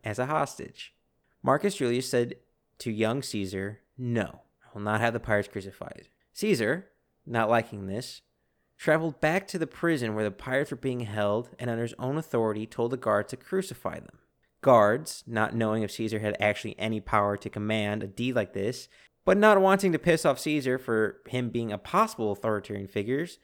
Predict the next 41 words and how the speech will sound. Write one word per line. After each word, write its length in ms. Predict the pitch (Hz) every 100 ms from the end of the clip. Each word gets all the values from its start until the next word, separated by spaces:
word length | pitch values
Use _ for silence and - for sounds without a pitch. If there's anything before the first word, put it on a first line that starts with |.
| _ _ _ -
the 80 | 165
guards 380 | 214 220 208 -
began 340 | 180 160 156
to 80 | 143
carry 420 | - 147 131 127
out 160 | 117 -
Caesar's 300 | 113 104 -
command 440 | 110 98 98 98
of 120 | 113 101
having 260 | 98 98
the 60 | 98
pirates 320 | - 95 90
crucified. 600 | - 135 127 - - - _ _ _ _ _ _ _ _ _
Mm, 340 | 185 147 156 -
smart 380 | - 175 170 -
move 240 | 147 135
by 120 | 123
the 100 | 117 110 -
guards, 380 | 117 95 76 -
if 100 | 98
I 80 |
have 180 | 95 90
to, 100 | 95
<laughs> 440 | 95 - _ - -
if 140 | -
I 100 | 104
have 100 | 104
to 80 | 104
say 260 | - 98 -
that. 380 | 101 101 - - _ _ _ -
But 340 | 175 196 196 _ _ _ _
rather 340 | 117 143 185
than 140 | 185 175
having 260 | 165 160
the 80 | 160
pirates 380 | - 107 117 127
crucified, 680 | - 95 98 - 95 95 98 _
something 400 | - 120 110 107
else 200 | 90 -
would 100 | 90
happen. 360 | 85 82 -